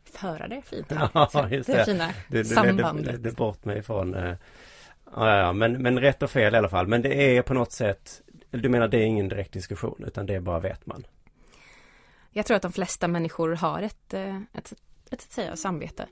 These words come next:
Speaker 1: där man, eh, vet
Speaker 2: En del
Speaker 1: vad
Speaker 2: tycker
Speaker 1: som
Speaker 2: att det är helt rätt att måla graffiti till exempel. Jag vet inte vad jag tycker om det själv, men då säger en del så här: "Jag gör det för att det blir snyggare i stan. Och vet du, eh, de sätter upp reklamskyltar här.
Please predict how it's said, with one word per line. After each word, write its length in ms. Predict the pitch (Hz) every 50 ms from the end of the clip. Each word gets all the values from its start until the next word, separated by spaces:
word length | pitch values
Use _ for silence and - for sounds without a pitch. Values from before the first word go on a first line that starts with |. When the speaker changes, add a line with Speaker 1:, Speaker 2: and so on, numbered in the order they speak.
| - -
Speaker 1:
där 100 | 185 185
man, 300 | 180 175 170 170 170 170
eh, 320 | 170 165 165 165 160 160 160 -
vet 100 | - 170 156
Speaker 2:
En 60 | 156
del 160 | 175 160 -
Speaker 1:
vad 80 | 165 175
Speaker 2:
tycker 120 | - -
Speaker 1:
som 100 | 139 135
Speaker 2:
att 60 | 170
det 120 | 165 139 143
är 60 | 165
helt 200 | 175 160 135 -
rätt 280 | 175 156 131 - -
att 280 | 143 151 - _ - -
måla 260 | 139 143 143 143 143
graffiti 520 | 139 - 143 - - - - - - - 101
till 120 | - 85
exempel. 400 | 85 - 80 80 - - - 107 - _ _ _
Jag 100 | - 139
vet 60 | 147
inte 120 | 156 143 131
vad 40 |
jag 80 | 127 -
tycker 180 | - 113 - 104
om 60 | 98
det 120 | 98 95
själv, 200 | 92 98 - 101
men 340 | 104 113 117 117 - - -
då 100 | 139 139
säger 160 | - 147 120
en 60 | 110
del 120 | 113 107 95
så 60 | 107
här: 100 | - - - - - - -
"Jag 320 | 113 104 113 107 101 127
gör 180 | 160 165 151 127
det 80 | 123
för 120 | - - 117
att 80 | -
det 80 | - 120
blir 100 | 110 117
snyggare 460 | - - - 123 107 98 92 117 135
i 40 | 151
stan. 360 | - - 135 143 123 101 - - - - - - -
Och 160 | - 123 107
vet 220 | 117 110 107 - -
du, 220 | 120 107 104 101 - _ _ _ _ _ _ _ _
eh, 320 | - 104 101 98 98 95 95 92
de 240 | 92 - 107 107 95
sätter 280 | - 110 98 - -
upp 140 | 104 - -
reklamskyltar 960 | 101 - - 117 110 110 113 113 113 101 - - 92 90 90 - - - 170
här. 280 | 147 147 - - -